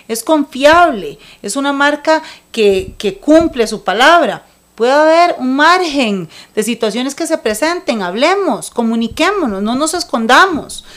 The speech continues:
Si usted tiene una situación con un proveedor, con un cliente, un atraso, una cuenta por cobrar, una cuenta por pagar, acérquese, levante la mano. Y sepa con quién hacer negocios, haga un filtro de sus clientes, haga un filtro de sus proveedores,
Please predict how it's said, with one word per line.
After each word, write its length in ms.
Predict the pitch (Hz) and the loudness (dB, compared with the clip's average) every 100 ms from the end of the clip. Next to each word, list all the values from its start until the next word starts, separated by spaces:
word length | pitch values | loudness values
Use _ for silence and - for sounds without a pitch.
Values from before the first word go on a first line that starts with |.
| - | -20
Si 140 | - 226 | -14 -10
usted 180 | 262 247 | -8 -4
tiene 160 | 311 | -4
una 140 | 320 330 | -2 -4
situación 560 | 320 262 233 277 302 | -4 -2 -2 -2 -4
con 180 | 302 269 | -2 -2
un 80 | 269 | -2
proveedor, 500 | - 302 254 294 302 | 2 4 6 4 2
con 140 | 269 | -2
un 80 | 254 | -6
cliente, 480 | 254 294 311 311 254 - - - | -4 -4 -4 -4 -6 -8 -14 -4
un 120 | 262 | -2
atraso, 440 | 302 294 285 302 277 | 0 2 2 2 -2
una 180 | 269 | -6
cuenta 300 | 277 285 285 | -4 -4 -4
por 160 | - 269 | -6 -4
cobrar, 340 | 220 214 254 | -2 0 0
una 140 | 269 277 | 0 -2
cuenta 300 | 277 - 131 | -4 -4 -4
por 140 | - | -4
pagar, 380 | - 180 233 277 - - | -6 -2 0 -2 -6 -6
acérquese, 800 | 254 214 - 320 370 247 208 196 | -2 -2 -2 -2 -2 -4 -6 -6
levante 400 | 190 190 190 190 | -4 -4 -4 -6
la 100 | 170 | -10
mano. 380 | 160 87 85 175 _ - - - | -10 -14 -16 -20 _ -20 -20 -8
Y 120 | 262 | -4
sepa 260 | - 269 330 | -2 -2 -2
con 160 | 302 | -2
quién 160 | 294 320 | -2 -4
hacer 180 | 311 311 | -4 -4
negocios, 480 | 311 302 330 247 247 | -2 -2 -2 -2 -4
haga 160 | 247 | 0
un 140 | 311 285 | 0 -2
filtro 560 | - 359 415 - 233 | 0 2 2 -2 -2
de 60 | 208 | -2
sus 220 | - 175 | -4 -12
clientes, 580 | - 208 170 - 170 - - - | -8 -6 -6 -10 -16 -16 -18 -8
haga 180 | - 247 | -4 0
un 140 | 294 269 | 0 2
filtro 400 | 339 370 - 233 | 0 0 0 -2
de 20 | |
sus 160 | 208 | -4
proveedores, 640 | - 202 185 185 180 175 | -6 -2 0 0 -2 -6